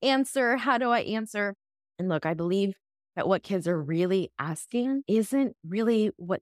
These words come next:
they're wanting to know. Meaning, they may ask,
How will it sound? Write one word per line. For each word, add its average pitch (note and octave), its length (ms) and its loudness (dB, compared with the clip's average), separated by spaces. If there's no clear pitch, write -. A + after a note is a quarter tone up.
they're F3 160 -6
wanting D3+ 440 -8
to D3+ 120 -10
know. A#2+ 220 -6
Meaning, F#3 380 2
they G#3 120 2
may C4+ 280 2
ask, E3+ 420 -2